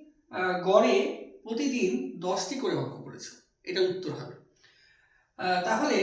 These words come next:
আবার এই যে গড় জেনে, গড় জেনে আমরা, আমরা কি কি বিষয় জানতে পারি? আহ, এটাকে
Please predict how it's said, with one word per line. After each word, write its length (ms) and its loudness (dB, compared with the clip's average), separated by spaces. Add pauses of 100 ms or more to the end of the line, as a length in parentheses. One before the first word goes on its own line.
(800)
আবার 520 4 (200)
এই 220 -2
যে 60 -2
গড় 440 4
জেনে, 320 0 (460)
গড় 280 4
জেনে 240 -2
আমরা, 340 0
আমরা 320 -4 (400)
কি 180 -4
কি 140 -6
বিষয় 280 -2
জানতে 320 0
পারি? 160 -2 (600)
আহ, 160 -4 (120)
এটাকে 200 -2